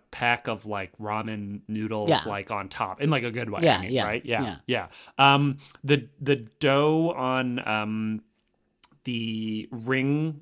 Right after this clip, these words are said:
Speaker 1: um,
Speaker 2: Yeah.
Speaker 1: ones that she had was a little too dense.
Speaker 2: Mm.
Speaker 1: Um, but that the dough on the Mont Blanc ones were, uh, better.
Speaker 2: Yeah, yeah,
Speaker 1: Yeah.
Speaker 2: I think with the balls, when they were rolled up, they got a little tight, and then
Speaker 1: Mm.
Speaker 2: they had nowhere to go, so they're a little, little dense.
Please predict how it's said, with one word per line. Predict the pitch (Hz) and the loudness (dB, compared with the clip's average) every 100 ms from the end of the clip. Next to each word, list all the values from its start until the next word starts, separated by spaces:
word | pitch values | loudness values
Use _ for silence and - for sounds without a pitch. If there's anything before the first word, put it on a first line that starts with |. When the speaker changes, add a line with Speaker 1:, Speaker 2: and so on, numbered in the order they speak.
| _ - | _ 2
Speaker 1:
um, | 143 | 4
Speaker 2:
Yeah. | 123 110 | 4 2
Speaker 1:
ones | 143 156 160 | 0 0 0
that | 160 - | -2 0
she | 156 | -2
had | 175 - - | -2 -6 -10
was | - 127 | -6 -2
a | |
little | 131 123 | 0 0
too | 117 - 110 95 | -2 -6 -8 -8
dense. | 101 107 208 - - | -4 2 2 0 0
Speaker 2:
Mm. | 151 156 151 135 123 | 4 6 6 4 2
Speaker 1:
Um, | 123 127 123 123 123 - _ | 2 2 0 -2 -4 -8 _
but | - 117 | -4 -2
that | 123 120 117 117 | 0 -2 -2 -6
the | 127 117 113 113 110 | -4 -2 -2 -4 -2
dough | 123 110 | -2 -2
on | 110 110 | -4 -4
the | 104 104 104 | -6 -6 -6
Mont | 107 113 104 | -4 -6 -4
Blanc | 107 104 - | -6 -6 -8
ones | 95 92 95 | -10 -10 -10
were, | 90 85 90 | -10 -10 -8
uh, | 95 87 - | -6 -8 -8
better. | 110 - - _ 175 | -10 -10 -14 _ -2
Speaker 2:
Yeah, | 147 92 104 - | 0 -2 -10 -12
yeah, | - | -10
Speaker 1:
Yeah. | 107 | -2
Speaker 2:
I | 151 | 2
think | 160 180 | 4 6
with | 190 | 6
the | 190 | 4
balls, | 156 135 123 120 123 | 6 6 6 4 0
when | 131 | -4
they | 120 117 | -2 0
were | 120 110 | -2 -2
rolled | 117 110 107 | -2 -2 0
up, | 107 117 | -4 -4
they | 117 | -4
got | 110 113 | -2 -2
a | |
little | 117 110 107 | -2 -2 -4
tight, | - 101 98 - - | -4 -4 -4 -6 -4
and | 117 | 0
then | 113 | 2
Speaker 1:
Mm. | |
Speaker 2:
they | 107 | 2
had | 110 | 0
nowhere | 110 107 | 0 -2
to | 101 | -4
go, | 98 101 190 | -4 -2 -2
so | - 147 | -2 -2
they're | 120 | 0
a | 113 | 0
little, | 110 110 104 127 | 0 -2 -4 -4
little | 127 110 | -4 -4
dense. | 107 101 101 104 - | -2 -2 -4 -8 -14